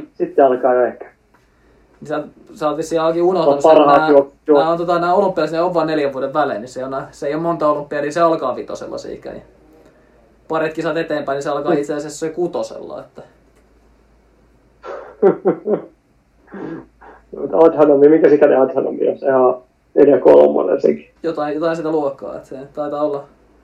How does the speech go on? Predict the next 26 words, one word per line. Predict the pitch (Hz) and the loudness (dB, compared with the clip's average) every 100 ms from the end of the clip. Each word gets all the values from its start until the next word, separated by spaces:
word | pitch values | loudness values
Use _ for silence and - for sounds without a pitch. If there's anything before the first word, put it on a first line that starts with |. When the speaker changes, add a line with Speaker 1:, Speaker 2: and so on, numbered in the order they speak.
| _ _ _ _ _ _ _ _ _ | _ _ _ _ _ _ _ _ _
Speaker 2:
seiska | 196 185 - | -8 -6 -4
seiska | 196 175 165 | -4 -2 -4
syntynyt, | 170 151 135 131 117 | -6 -6 -8 -12 -10
eli | 127 135 | -10 -12
tuossa | - 151 | -14 -10
elo-, | 160 156 156 | -6 -4 -2
elokuussa | 196 180 160 160 | -2 0 -2 -4
tulee | 151 | -6
neljäkymmentäkolme | 147 143 135 139 131 | -4 -6 -8 -8 -10
mittari. | 131 139 - 120 - _ _ _ _ _ _ _ _ _ _ _ _ _ _ _ _ _ _ _ _ | -12 -18 -16 -16 -16 _ _ _ _ _ _ _ _ _ _ _ _ _ _ _ _ _ _ _ _
Speaker 1:
Joo. | 156 143 135 120 - _ _ _ _ _ - 165 | 2 6 6 4 0 _ _ _ _ _ -6 0
Tää | 127 127 | 4 6
muistelee, | 131 127 143 147 | 6 6 4 2
että | 156 - | 2 2
oli | - | 4
nää | 80 - - | 4 4 4
nuoret | 147 131 131 - | 6 6 4 2
pojat | 80 - - | 2 2 4
silloin | 95 90 - - _ _ _ _ - | 4 4 0 -10 _ _ _ _ -4
Ruotsin | - - - - | 0 2 4 2
ottelussa | - - - 143 | 2 -4 -2 2
vastassa, | 147 - - - - - | 4 4 0 -12 -8 -4
kun | - | 0
oli | - - | 2 4
Musse | - - - - | 2 2 2 4
ja | - | 2